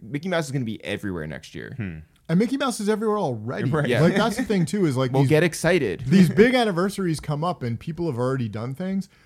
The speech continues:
Speaker 3: Or, like, you know, it's like someone does a lot of stuff for, like, the, the twentieth anniversary or something. And then you're like, "Well, th-, isn't the twenty-fifth anniversary matter?" And, like, your twentieth anniversary stuff is still sitting around and you did this huge blowout for it. So it's like, how do you go even bigger? And it's like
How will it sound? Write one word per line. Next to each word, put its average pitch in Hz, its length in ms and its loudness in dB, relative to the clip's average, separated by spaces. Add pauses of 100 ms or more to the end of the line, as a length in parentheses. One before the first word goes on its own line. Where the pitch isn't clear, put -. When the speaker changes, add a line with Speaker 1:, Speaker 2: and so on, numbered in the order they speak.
(160)
Speaker 3:
Or, 180 260 4
like, 143 320 0 (380)
you 131 120 0
know, 147 140 2
it's 135 140 0
like 127 160 -2
someone 165 360 -2
does 127 240 0
a 127 60 -2
lot 113 240 0
of 113 80 -6
stuff 127 320 -8
for, 117 160 -4
like, 101 320 -8
the, 95 300 -8 (440)
the 117 120 -6
twentieth 143 500 -2
anniversary 156 560 -4
or 160 40 -4
something. 165 340 -6
And 127 100 -2
then 131 60 -2
you're 135 100 -2
like, 120 200 -4
"Well, 131 440 -4
th-, - 160 -12
isn't 143 160 -8
the 190 80 -6
twenty-fifth 147 480 -12
anniversary 160 480 -8
matter?" 165 300 -6
And, 120 120 -6
like, 101 280 -8
your 110 160 -8
twentieth 151 360 -8
anniversary 107 540 -8
stuff 104 320 -12
is 107 100 -10
still 120 240 -8
sitting 113 260 -10
around 113 240 -6
and 101 100 -6
you 107 80 -8
did 127 160 -4
this 110 120 -6
huge 165 320 -4
blowout 123 420 -2
for 110 220 -8
it. 113 120 -12
So 135 160 -6
it's 123 120 -10
like, 123 220 -8 (400)
how 151 160 -6
do 170 100 -4
you 160 120 -2
go 147 180 -2
even 117 300 -8
bigger? 117 420 -8
And 104 80 -12
it's 104 180 -16
like 120 300 -10